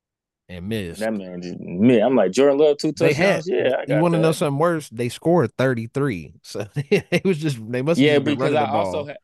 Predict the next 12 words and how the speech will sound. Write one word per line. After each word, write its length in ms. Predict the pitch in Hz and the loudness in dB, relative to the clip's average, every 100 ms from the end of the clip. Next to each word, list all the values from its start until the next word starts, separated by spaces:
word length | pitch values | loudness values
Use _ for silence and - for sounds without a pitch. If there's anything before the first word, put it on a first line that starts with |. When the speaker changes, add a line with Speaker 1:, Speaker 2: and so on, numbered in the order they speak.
| _ _ 127 | _ _ -10
Speaker 2:
I 60 | |
also 360 | 131 156 170 151 | -2 -2 -2 -4
had 280 | 147 143 127 | -4 -4 -4
A 200 | 139 143 | -6 -6
J 200 | 139 135 | -6 -6
Dillon 580 | 127 135 135 135 127 - _ _ - | -4 -4 -6 -12 -14 -20 _ _ -12
and 140 | 110 | -8
Aaron 320 | 120 127 117 | -4 -2 -2
Jones 440 | 110 131 135 113 - | 0 0 0 -2 -4
scoring 280 | 120 107 | -4 -4
a 60 | 101 | -4
touchdown. 600 | 113 104 98 101 95 92 | -2 -2 -2 -6 -6 -8